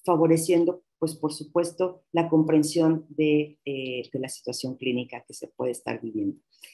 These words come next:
Y con eso, eh, pues, daría por terminada la presentación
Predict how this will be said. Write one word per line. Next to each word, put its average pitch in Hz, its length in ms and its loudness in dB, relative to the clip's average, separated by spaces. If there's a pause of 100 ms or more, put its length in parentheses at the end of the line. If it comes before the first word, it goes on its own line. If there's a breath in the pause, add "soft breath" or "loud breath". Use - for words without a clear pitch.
(160 soft breath)
Y 165 200 2
con 170 180 6
eso, 185 420 2
eh, 143 320 2
pues, 147 300 -2
daría 160 420 2
por 160 180 -4
terminada 160 760 2 (260)
la 170 220 0
presentación 190 960 0